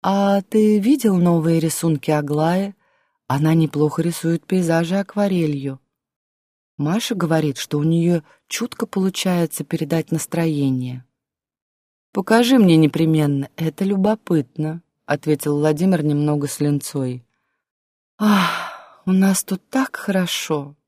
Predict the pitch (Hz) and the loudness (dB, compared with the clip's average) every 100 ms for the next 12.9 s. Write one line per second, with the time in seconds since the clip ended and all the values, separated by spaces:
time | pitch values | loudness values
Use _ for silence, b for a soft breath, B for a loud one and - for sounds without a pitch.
0 | - 165 175 - 180 147 160 - 175 208 | -14 -6 -4 -2 -2 -2 -4 -2 2 4
1 | 226 202 196 180 - 165 180 170 147 - | 4 2 0 -2 -4 0 2 2 0 -4
2 | - 151 - 170 190 170 160 151 143 151 | -8 -10 -6 -2 0 0 -2 -4 -6 -2
3 | 160 143 131 131 175 175 - 151 147 - | 0 -2 -4 -6 -6 -6 -6 -8 -8 -14
4 | _ _ - 147 147 147 175 170 - - | _ _ -4 0 2 2 0 -2 -6 -8
5 | 156 151 156 _ _ _ _ - 147 139 | -8 -8 -14 _ _ _ _ -4 -4 0
6 | 220 247 180 160 170 175 170 156 - - | 0 2 -2 -2 0 2 0 -2 -10 -8
7 | 160 156 147 147 - - 160 147 139 _ | -4 -4 -4 -8 -10 -12 -10 -12 -12 _
8 | _ _ _ _ _ _ _ _ _ _ | _ _ _ _ _ _ _ _ _ _
9 | 175 214 226 - 240 226 196 208 214 214 | 2 4 2 2 2 4 4 4 4 2
10 | - 285 240 185 214 208 - - b b | -2 2 2 4 4 2 -2 -10 b b
11 | b b - 190 175 - 190 185 196 185 | b b -2 0 -2 -2 -2 2 0 0
12 | - 185 - 247 269 - - 214 | -2 -4 0 2 2 0 -2 -2